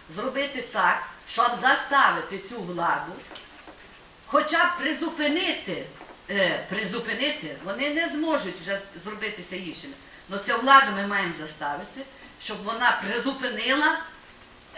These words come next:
окупацію України, як і працювала, як термінатор іншої країни. Якщо вони це призупинять, якщо вони це призупинять, тоді може бути діалог. Якщо вони будуть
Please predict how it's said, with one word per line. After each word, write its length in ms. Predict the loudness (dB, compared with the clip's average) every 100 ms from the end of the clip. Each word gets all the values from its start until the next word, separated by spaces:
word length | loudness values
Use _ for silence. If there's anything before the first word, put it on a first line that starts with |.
| 8
окупацію 960 | 8 10 6 6 8 10 8 4 0 0
України, 800 | -4 -2 0 0 0 -4 -4 -6 -8 -12 -6 2
як 220 | 4 2
і 20 | -4
працювала, 680 | -4 -4 -2 2 4 6 6
як 300 | 6 4 2
термінатор 920 | 4 4 4 6 8 8 6 -2 -6 -4
іншої 420 | -4 -2 -2 -4
країни. 520 | -2 -2 -2 -6 -8 -14 -18 -20 -20 -12 2
Якщо 340 | 4 6 4
вони 220 | 4 2
це 160 | 2 2
призупинять, 760 | 0 -4 -4 -4 -4 -4 -6 -10 -12 -12 -12 -8
якщо 200 | -6 -4
вони 140 | -4
це 100 | -6
призупинять, 720 | -8 -8 -8 -8 -8 -10 -12
тоді 260 | -8 -4 -2
може 280 | 0 -2 -4
бути 280 | -10 -10 -10
діалог. 400 | -6 -4 -4 -6 -8 -10 -6
Якщо 360 | -2 2 4 6
вони 220 | 6 4
будуть 360 | 4 2 2